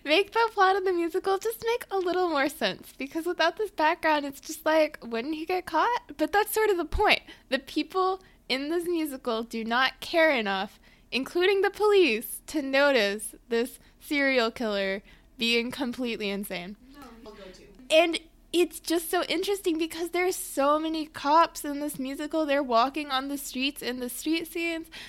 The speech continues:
Speaker 1: Beadle Bamford is a main character, and he's sort of cop adjacent, I think.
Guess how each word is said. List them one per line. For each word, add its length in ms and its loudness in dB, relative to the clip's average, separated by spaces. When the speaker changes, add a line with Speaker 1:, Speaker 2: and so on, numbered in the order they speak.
Speaker 1:
Beadle 380 2
Bamford 720 0
is 160 -6
a 100 -6
main 260 -4
character, 460 -4
and 140 -2
he's 160 -6
sort 260 -4
of 180 -4
cop 500 4
adjacent, 720 0
I 160 0
think. 380 -6